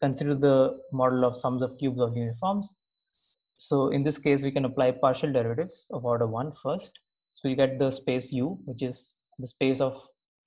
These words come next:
partial derivatives of order P, o-, order one of P. Uh, and so if the L Is are linearly independent, this can be, uh, this is equal to the direct sum of the space, one-dimensional spaces spanned by each of the L I squares.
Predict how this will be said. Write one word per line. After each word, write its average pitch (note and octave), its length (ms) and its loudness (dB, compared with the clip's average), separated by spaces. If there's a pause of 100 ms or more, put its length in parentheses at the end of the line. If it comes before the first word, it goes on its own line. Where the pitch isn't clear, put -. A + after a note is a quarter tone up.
(200)
partial C3 280 2
derivatives B2+ 380 0
of B2 80 2
order A#2 220 2
P, D#3 340 -10 (400)
o-, D3+ 60 -4
order C3+ 480 -2
one A#2+ 240 -2
of A#2+ 160 -12
P. F3 240 -10 (720)
Uh, A#2+ 480 2 (800)
and C3+ 440 0 (540)
so - 140 0
if F3 280 0
the D#3 120 4
L D3+ 140 6
Is F3+ 200 6
are E3 60 8
linearly D#3 320 2
independent, E3+ 440 -2
this D3+ 140 -6
can D3 260 0
be, C#3+ 440 2 (380)
uh, B2 220 0
this C#3 160 0
is D#3+ 100 -2
equal D#3+ 340 0
to C#3+ 300 -2 (320)
the C3+ 440 0
direct B2 400 2
sum C#3 400 -4 (560)
of B2+ 180 -6
the C3 80 -4
space, - 480 -4
one-dimensional C3+ 480 -2
spaces B2 400 -6
spanned A#2+ 240 -2
by B2 80 4
each B2 200 -2
of A#2 100 -4
the A#2 60 2
L A#2 120 0
I A#2 60 -2
squares. B2 500 -6